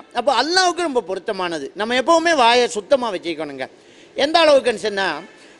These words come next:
மனிதர்கள் எதுல எல்லாம் அருவருப்படைகிறார்களோ அதுல மலக்குமார்களும் அருவருப்படைகிறாங்க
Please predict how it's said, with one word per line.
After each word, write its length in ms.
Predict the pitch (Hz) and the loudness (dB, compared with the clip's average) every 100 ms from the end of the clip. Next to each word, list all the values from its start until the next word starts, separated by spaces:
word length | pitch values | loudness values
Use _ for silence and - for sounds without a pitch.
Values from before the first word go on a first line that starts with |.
| - | -8
மனிதர்கள் 760 | 202 247 339 381 370 320 359 | 0 2 2 2 2 0 0
எதுல 320 | 302 240 294 302 | 2 2 2 2
எல்லாம் 420 | 277 262 277 262 | 4 4 0 2
அருவருப்படைகிறார்களோ 920 | 233 277 277 262 233 220 214 208 202 | 2 4 4 4 0 2 4 2 2
அதுல 640 | 262 294 233 226 226 214 | 2 2 2 2 2 2
மலக்குமார்களும் 800 | 190 190 277 269 359 320 247 247 254 | 0 -2 -4 -2 -2 -2 0 -2 0
அருவருப்படைகிறாங்க 1200 | 214 233 220 190 190 180 165 151 139 139 139 123 | 0 0 -2 -2 -2 -2 -2 -4 -4 -6 -6 -8